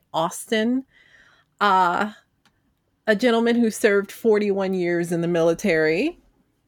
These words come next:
retired in two thousand seventeen. He has now, uh, become Biden's official, not rumored, but official nominee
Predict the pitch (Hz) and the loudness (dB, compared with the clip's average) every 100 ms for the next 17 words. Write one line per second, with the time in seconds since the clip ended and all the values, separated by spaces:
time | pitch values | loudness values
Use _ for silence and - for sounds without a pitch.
0 | _ _ _ _ - - 185 190 190 160 | _ _ _ _ -8 0 0 2 2 2
1 | 160 165 170 185 165 143 147 160 147 156 | 0 -4 -6 -4 -4 -4 -4 -8 -6 -6
2 | 151 147 170 147 147 180 - - - - | -6 -8 -6 -6 -4 -6 -10 -20 -20 -10
3 | 190 262 311 220 165 165 147 135 147 202 | -2 0 0 0 -2 -2 -2 -2 -4 -4
4 | 247 170 147 151 156 - - 170 165 180 | -4 -4 -2 -4 -6 -14 -16 -4 -2 -2
5 | 165 143 156 165 151 147 151 143 - 190 | -2 -2 -4 -2 0 0 -2 -6 -8 -6
6 | 190 - 277 262 - 156 147 185 _ _ | -6 -2 -2 0 0 0 -2 -6 _ _
7 | _ - 185 185 233 247 262 190 160 165 | _ -6 2 2 2 2 4 4 2 0
8 | - 170 196 - 202 - - 294 - - | -6 -2 -2 -2 -8 -8 -4 -4 -2 0
9 | 160 156 180 _ _ _ - 180 160 160 | 0 0 -4 _ _ _ -4 0 0 0
10 | 160 147 143 165 | -2 -4 -6 -10